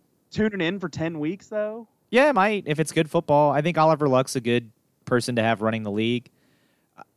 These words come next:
Speaker 2: I think he's gotten them great T V deals. I think they have a better T V deal than the A A F. I think they have
Speaker 1: It's true.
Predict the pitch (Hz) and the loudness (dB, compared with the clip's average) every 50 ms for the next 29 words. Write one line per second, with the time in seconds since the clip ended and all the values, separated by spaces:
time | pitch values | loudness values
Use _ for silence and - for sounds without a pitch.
0 | _ - 101 104 87 - 117 110 - - 113 110 101 - - 117 110 104 80 110 | _ -6 -6 -4 -2 -4 -4 -4 -4 -2 -2 -2 -2 -2 0 0 0 0 -2 -4
1 | 110 110 107 104 104 104 110 101 - - 110 101 107 113 117 120 123 120 117 117 | -6 -6 -4 -2 -2 -2 -2 -2 -4 -6 -6 -4 -4 -4 -2 0 0 0 0 2
2 | - 117 110 127 113 135 127 123 110 110 - 113 101 98 - - 104 98 87 107 | 0 0 -2 0 0 2 2 4 4 4 2 2 2 2 0 -2 -6 -6 -4 -4
3 | 123 127 139 135 131 131 135 131 131 127 123 127 131 131 131 131 131 131 131 131 | -2 0 2 2 2 2 2 0 0 0 2 2 2 4 4 4 2 2 0 -2
4 | - - _ _ _ _ _ _ _ _ _ 110 110 - 117 110 98 - - 107 | -4 -10 _ _ _ _ _ _ _ _ _ -2 -2 -2 -2 -6 -4 -2 -2 -2
5 | 104 98 101 98 98 98 95 95 95 98 92 92 - - 139 139 135 - - - | 0 0 0 0 0 0 0 0 0 -2 -2 -6 -10 -12 -12 -12 -12 -14 -12 -12
6 | 123 117 117 | -10 -10 -10